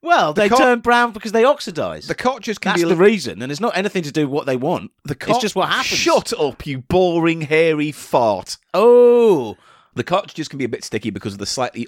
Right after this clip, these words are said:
Speaker 2: undercured U V resin in combination with the moisture. You can place them in the sun for an hour if it really bothers you. No, it's fine. They're made of a polymer clay, which is baked in the oven.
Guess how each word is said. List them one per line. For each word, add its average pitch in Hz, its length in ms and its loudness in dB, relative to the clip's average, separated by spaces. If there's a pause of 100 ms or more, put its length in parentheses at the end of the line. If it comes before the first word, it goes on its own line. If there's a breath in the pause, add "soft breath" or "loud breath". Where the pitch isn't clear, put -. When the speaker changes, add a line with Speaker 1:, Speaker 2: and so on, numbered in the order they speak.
Speaker 2:
undercured 107 580 -4
U 107 200 -6
V 107 160 -4
resin 107 360 -4
in 92 120 -10
combination 95 380 -6
with 92 80 -10
the 98 40 -8
moisture. 101 460 -6 (540 loud breath)
You - 60 -10
can 131 120 -6
place 143 160 -2
them 143 60 -12
in 123 40 -8
the 117 60 -8
sun 127 180 -6
for 110 140 -8
an 104 40 -4
hour 101 140 0
if 98 100 -6
it 82 60 -10
really 90 220 -6
bothers 98 320 -6
you. 85 100 -10
No, 165 160 -10
it's 87 140 -12
fine. 107 180 -4
They're 139 100 -6
made 147 120 0
of 139 80 0
a 123 60 -2
polymer 160 440 -4
clay, 175 360 -4
which - 180 -14
is 104 100 -10
baked 135 300 -6
in 123 80 -4
the 127 100 -6
oven. 151 300 -8